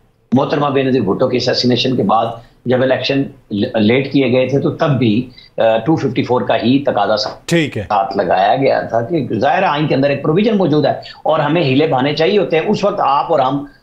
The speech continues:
Speaker 1: अ, प्रोग्रामों में भी बहस करते थे कि जी मारूजी ज़मीनी हकायक क्या है? ज़मीनी हकायक ये है कि सुप्रीम कोर्ट डेट दे दे, और मैं आपके सामने कहता था कि आप इलेक्शन करा के दिखा लें,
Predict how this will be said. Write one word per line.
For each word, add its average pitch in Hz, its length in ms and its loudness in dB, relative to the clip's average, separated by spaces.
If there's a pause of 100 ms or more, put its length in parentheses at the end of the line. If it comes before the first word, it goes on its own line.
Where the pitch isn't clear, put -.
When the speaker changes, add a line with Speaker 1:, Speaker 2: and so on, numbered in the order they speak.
Speaker 1:
अ, 135 180 4
प्रोग्रामों 139 440 0
में 165 120 -2
भी 156 60 -4
बहस 127 240 0
करते 123 220 -2
थे 127 120 -2
कि 127 100 -4
जी 156 320 -2
मारूजी 143 540 2
ज़मीनी 139 340 2
हकायक 139 320 0
क्या 151 120 0
है? - 300 -10 (380)
ज़मीनी 180 240 2
हकायक 170 320 0
ये 170 60 2
है 165 120 0
कि 170 80 0
सुप्रीम 151 280 0
कोर्ट 151 160 0
डेट 135 220 0
दे 127 120 2
दे, 170 140 2
और 131 200 -2
मैं 139 160 2
आपके 156 420 0
सामने 175 340 -2
कहता 127 280 -2
था 127 60 2
कि 123 100 0
आप 117 200 0
इलेक्शन 120 280 0
करा - 160 0
के 107 100 -2
दिखा 95 200 -6
लें, - 140 -6